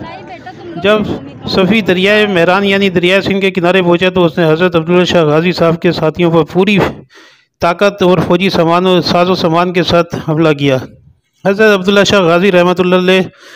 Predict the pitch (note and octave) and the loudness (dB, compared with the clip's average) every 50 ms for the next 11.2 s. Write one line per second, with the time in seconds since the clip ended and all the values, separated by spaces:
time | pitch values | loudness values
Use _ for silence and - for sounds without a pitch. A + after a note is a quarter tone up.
0 | - - _ - E3+ D#3 F3+ F#3 F#3 F3+ E3 - F3+ E3+ E3 E3 F3+ F#3+ F#3+ F3+ | -20 -20 _ -6 -2 0 0 2 2 2 0 2 2 2 2 2 0 0 0 -2
1 | F#3+ F3 - D#3+ D3 D3+ E3+ E3 F3+ F3 - - E3 E3+ F3+ F3 F3 E3+ E3 E3+ | -2 -2 0 0 2 2 2 2 0 0 0 0 0 0 0 0 0 0 0 0
2 | E3 D#3+ D3+ C#3+ C#3+ D3 D#3+ F3 E3 D#3+ D#3+ D#3 C#3+ B2+ - - _ _ _ _ | 0 0 0 0 2 2 2 2 2 2 2 2 0 -2 -6 -14 _ _ _ _
3 | - _ - - E3+ G3+ G#3+ G#3 G#3+ F#3+ - G3+ F#3+ F#3+ F#3+ F#3+ G#3 G#3+ G3+ G#3 | -20 _ -10 -4 0 0 2 2 2 0 0 0 0 2 0 2 0 0 0 -2
4 | F#3+ E3+ G3+ F#3+ G3 F#3+ F#3+ F#3 F3 F3 F3 F3 F#3 F#3+ F#3+ F#3+ F#3 - - F3 | -2 0 2 2 2 0 0 0 2 2 4 4 4 4 4 2 0 0 -2 -2
5 | E3+ F#3 F#3+ F#3+ F#3+ F3 - - - - - - - G3 F3 F3 F#3+ F#3+ F#3 F#3 | 0 0 2 2 0 -2 -4 -10 -20 -20 -16 -8 -2 -2 0 0 0 0 2 2
6 | F3+ F3 E3+ F#3+ F#3 - F#3+ F#3+ F3 E3+ D#3 D#3+ E3+ F#3 F#3 F#3 F3+ F#3 F#3 F3+ | 0 2 2 0 0 0 0 2 2 2 2 0 0 0 2 0 0 2 2 2
7 | F#3 G3 F#3+ G3+ F#3 F#3 E3+ D3 E3 D3+ - - D#3 D3+ - D#3 D3+ C#3+ - - | 2 2 2 0 0 0 0 0 -2 -2 0 -2 -2 0 2 2 2 0 -2 -8
8 | _ _ _ _ _ _ - E3+ E3 E3+ G3+ G3+ G3+ F3+ G3 F#3 F#3 F#3+ F#3 F#3 | _ _ _ _ _ _ -6 -4 -4 0 0 0 0 0 0 0 0 -2 -2 -2
9 | G3+ F#3 E3+ F3+ F#3+ F#3+ F#3 F3+ F3+ F#3 F3+ F#3 F#3 F3+ F#3 - F3 F3 F3+ F#3+ | -2 -2 0 -2 -2 -2 -4 -6 -4 -2 -2 -2 -2 -2 -2 -4 -4 -2 -2 -6
10 | F#3 E3+ F3+ F3+ F3+ F3+ E3+ E3 E3+ E3+ F3+ F#3 F3+ F3 E3 - F#3 F3+ F#3 F#3 | -4 -2 -2 -2 -2 -2 -4 -2 -2 -2 -2 0 0 -2 -2 -4 -4 -4 -2 0
11 | F3+ E3+ F3 E3+ | 0 2 0 0